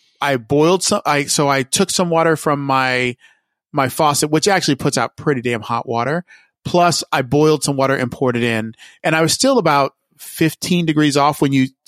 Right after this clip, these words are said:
consider mixing the two waters, just 'cause I, I didn't think, I, you forget how big these immersion circulators are. So I started the process for heating the water at, like, one twenty-five. With the plan, it was going to go in at two o'clock. Two o'clock came,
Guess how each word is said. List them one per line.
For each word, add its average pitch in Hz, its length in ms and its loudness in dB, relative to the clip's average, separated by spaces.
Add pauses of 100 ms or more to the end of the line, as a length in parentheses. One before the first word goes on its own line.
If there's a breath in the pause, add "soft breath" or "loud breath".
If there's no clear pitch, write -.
consider 143 340 -2
mixing 135 320 -2
the 131 80 -2
two 135 180 0
waters, 127 260 2
just 131 160 -2
'cause 135 80 0
I, 143 120 0
I 139 100 -2
didn't 131 300 -4 (420)
think, 156 180 -2 (140)
I, 165 140 -2
you 175 180 2
forget 220 260 0
how 190 80 2
big 139 320 -2
these 139 160 0
immersion 131 300 0
circulators 123 540 0
are. 123 260 -2 (840 loud breath)
So 156 640 2 (200)
I 156 120 2
started 202 500 2
the 135 120 2
process 180 540 -2
for - 160 -2
heating 147 300 0
the 127 60 4
water 131 320 2
at, 120 180 -2
like, 117 220 -2
one 135 280 2
twenty-five. 127 540 0
With 117 120 -6
the - 60 -10
plan, 190 300 0
it 147 40 2
was 123 100 -2
going 139 180 0
to 131 60 -2
go 131 100 0
in 123 80 0
at 117 100 -6
two 135 140 0
o'clock. 127 440 0 (360)
Two 139 160 0
o'clock 147 340 0
came, 180 460 2